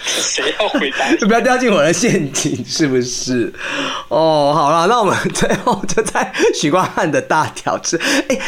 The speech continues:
Speaker 2: 其实他身材真的很好哎。
Speaker 1: 是，你觉得他现在是比较，就是刚刚好吗？还是要再瘦一点？
Speaker 2: 其实我会想要练成这样，因为我现在过胖，然后我觉得他那种，他其实已经推翻了彭，你有没有觉得彭于晏已经被推倒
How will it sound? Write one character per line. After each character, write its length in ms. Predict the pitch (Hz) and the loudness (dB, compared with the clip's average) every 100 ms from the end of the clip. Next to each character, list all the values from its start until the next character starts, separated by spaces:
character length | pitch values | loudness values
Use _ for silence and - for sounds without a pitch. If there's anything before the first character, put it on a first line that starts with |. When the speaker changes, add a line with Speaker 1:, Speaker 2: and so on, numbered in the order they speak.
| - | -2
Speaker 2:
其 140 | 240 | 2
实 80 | 240 | 2
他 160 | 269 285 | 2 2
身 220 | 277 262 | 2 0
材 180 | 254 160 | 0 0
真 140 | 196 | 2
的 120 | 208 | 2
很 240 | 165 123 127 | 4 2 0
好 460 | 139 120 95 - - | 0 -2 -2 -4 -6
哎。 40 | - 190 202 - - - - - _ - - - - - - - - - | -6 -10 -14 -20 -20 -20 -20 -20 _ -20 -20 -20 -20 -20 -20 -20 -20 -12
Speaker 1:
是， 280 | - - 208 - - | -8 -4 -6 -8 -10
你 140 | 170 | -6
觉 120 | 160 - | -4 -4
得 60 | |
他 140 | - 220 | -2 -2
现 200 | 240 220 | 0 -2
在 60 | |
是 80 | 214 - - | -4 -12 -10
比 140 | 170 | -6
较， 220 | 170 180 170 _ - - | -2 -2 -4 _ -16 -4
就 140 | 214 | -2
是 160 | 220 - - | -2 -4 -4
刚 220 | 196 196 | -4 -2
刚 180 | 190 185 | -4 -2
好 200 | - 123 | -2 -2
吗？ 180 | - - | -6 -8
还 160 | - | -8
是 200 | 135 160 | -4 -2
要 120 | 156 151 | 0 2
再 20 | |
瘦 60 | 262 | 2
一 20 | |
点？ 0 | |
Speaker 2:
其 60 | 302 | 4
实 40 | |
我 300 | 294 170 143 | 4 4 4
会 300 | 175 262 196 | 4 4 2
想 240 | - 131 | 2 0
要 160 | 123 170 | 2 2
练 260 | 196 208 156 | 4 2 2
成 220 | 156 127 | 2 2
这 60 | 170 | 2
样， 100 | 190 | 4
因 80 | |
为 60 | 269 | 4
我 120 | 226 | 4
现 200 | - 202 | 4 2
在 120 | 196 | 2
过 320 | 185 202 170 117 | 2 2 2 2
胖， 440 | - - 160 117 | -2 -2 0 0
然 100 | 120 | 0
后 120 | 175 | 2
我 100 | 208 | 2
觉 180 | 120 120 | 0 0
得 80 | 120 | 0
他 100 | 156 | 0
那 160 | 185 202 | 0 0
种， 300 | 120 92 117 - - - - | 0 -4 -10 -12 -12 -12 -4
他 160 | 294 311 | 0 2
其 160 | 285 | 2
实 100 | 214 | 2
已 40 | 170 | 2
经 140 | 202 | 2
推 280 | 196 220 214 | 2 2 2
翻 240 | 208 208 | 2 2
了 80 | 208 | 2
彭， 460 | 151 - - 147 160 | 0 -4 -2 0 2
你 80 | 185 | 2
有 60 | 254 | 4
没 60 | |
有 60 | 226 | 4
觉 100 | 202 | 2
得 60 | 196 | 0
彭 260 | 175 165 | 2 4
于 60 | 170 | 4
晏 100 | 208 | 4
已 60 | |
经 120 | 135 - | 2 0
被 140 | 170 | 0
推 340 | 156 165 139 | 0 0 0
倒 300 | 147 127 98 | 0 -2 -6